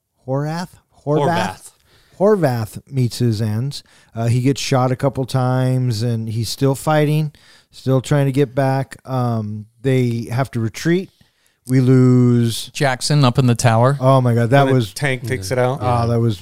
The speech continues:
Speaker 1: that was heartbreaking for me too, 'cause I really liked his character.
Speaker 3: I watched,
Speaker 4: Mm-hmm.
Speaker 3: I, I counted eight. I watched eight people fall down while he was firing his,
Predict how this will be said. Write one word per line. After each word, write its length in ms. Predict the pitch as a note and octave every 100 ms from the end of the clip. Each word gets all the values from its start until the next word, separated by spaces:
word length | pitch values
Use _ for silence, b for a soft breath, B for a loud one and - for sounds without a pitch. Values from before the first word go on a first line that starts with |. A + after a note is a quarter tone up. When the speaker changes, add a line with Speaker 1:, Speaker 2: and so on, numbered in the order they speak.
| A#2
Speaker 1:
that 180 | B2 A#2+
was 100 | A2
heartbreaking 400 | A2+ G#2 F#2 F#2+
for 80 |
me 120 | G2+ F#2
too, 120 | G#2
'cause 120 | B2+
I 60 | E3
really 240 | E3+ D#3
liked 200 | B2+ B2+
his 140 | A#2+ G#2+
character. 440 | G2+ F2 - - _ _ -
Speaker 3:
I 120 | C3
watched, 320 | C3 C3 -
Speaker 4:
Mm-hmm. 420 | A#2 G2+ F#2+ _ - -
Speaker 3:
I, 140 | B2+ -
I 180 | A#2+
counted 460 | A#2+ C3+ B2 A2 G#2 - _ _ _ _
eight. 300 | B2+ C3 - - _ _
I 60 | B2+
watched 340 | A#2+ A#2 - -
eight 240 | A#2+ B2 - _ _
people 320 | C#3 B2+ A2+
fall 320 | G#2 B2 A#2
down 380 | A2+ A#2 A2 G#2
while 180 | A2 A2
he 100 | A2+
was 180 | G#2+ -
firing 380 | G#2+ G#2+ G#2+ G#2
his, 380 | G2+ F#2+ -